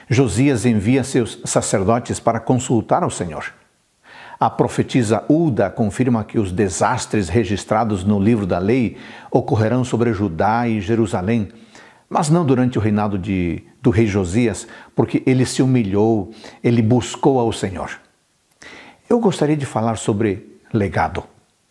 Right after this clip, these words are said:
Diferentemente de Manassés, o rei Josias teve uma postura cuidadosa. Destacam-se pelo menos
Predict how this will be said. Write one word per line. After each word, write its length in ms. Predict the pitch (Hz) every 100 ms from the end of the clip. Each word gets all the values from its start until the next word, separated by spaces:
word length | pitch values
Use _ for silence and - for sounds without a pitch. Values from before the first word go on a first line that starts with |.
| _ _ _ _ _ - -
Diferentemente 720 | 143 175 202 208 151 170 160
de 180 | 123 120
Manassés, 760 | 110 95 80 - 120 104 - - _ _ - - -
o 80 | 135
rei 200 | 165 160
Josias 540 | 131 98 143 143 -
teve 240 | 143 127
uma 120 | 127 113
postura 440 | 110 - 135 123
cuidadosa. 680 | - 98 85 95 95 82 - _ _ _ _ - - -
Destacam-se 760 | 120 131 - 170 - 180 - 165
pelo 260 | 143 120
menos 420 | 127 165 143 -